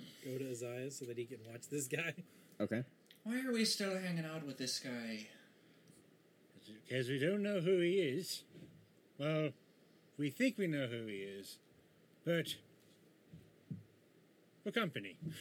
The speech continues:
Speaker 3: So the butcher's paying him to watch us.
Speaker 2: I, I'm sorry, what?
Speaker 3: The butcher's paying him to watch us.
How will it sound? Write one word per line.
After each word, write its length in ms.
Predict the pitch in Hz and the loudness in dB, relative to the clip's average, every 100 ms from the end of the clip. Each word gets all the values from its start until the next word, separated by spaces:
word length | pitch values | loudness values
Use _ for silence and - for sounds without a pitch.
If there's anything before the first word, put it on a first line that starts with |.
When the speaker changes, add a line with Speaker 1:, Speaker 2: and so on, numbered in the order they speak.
| - - - - - - - - - - - | -14 -18 -18 -12 -12 -12 -20 -20 -20 -20 -12
Speaker 3:
So 140 | 175 165 165 | -6 -2 0
the 180 | 165 165 | 0 2
butcher's 720 | 208 214 214 214 202 - - - - | 0 0 0 0 2 2 0 -2 -2
paying 520 | 180 180 180 180 180 | 0 2 2 4 4
him 400 | 175 170 170 165 | 4 4 2 2
to 80 | 160 | -2
watch 480 | 143 147 147 - - | -4 -6 -8 -8 -8
us. 720 | - - - - - - - - - - - - - - - - _ - - - - - - - - - - - - - | -8 -6 -4 -4 -4 -6 -10 -14 -20 -20 -20 -20 -20 -20 -20 -20 _ -20 -20 -20 -20 -20 -20 -20 -20 -20 -20 -20 -16 -4
Speaker 2:
I, 120 | 82 - - | -4 -6 -8
I'm 160 | 87 87 | -4 0
sorry, 280 | 98 87 | 2 2
what? 280 | 80 95 180 - - - - - - - - - - - - - - - - - - - - - - - - - - - - - - - - - - - - - - - - - - - - - - - | 4 4 2 0 -20 -20 -20 -20 -20 -20 -20 -20 -20 -20 -20 -20 -20 -20 -20 -20 -20 -20 -20 -20 -20 -20 -20 -20 -20 -20 -20 -20 -20 -20 -20 -20 -20 -20 -20 -20 -20 -20 -20 -20 -20 -20 -20 -20 -20 -12
Speaker 3:
The 60 | |
butcher's 420 | 85 92 - 90 | -8 -8 -8 -10
paying 300 | - 92 87 | -8 -6 -4
him 120 | 85 82 | -4 -6
to 60 | |
watch 320 | 82 80 80 - | -4 -6 -6 -10
us. 280 | - - | -8 -10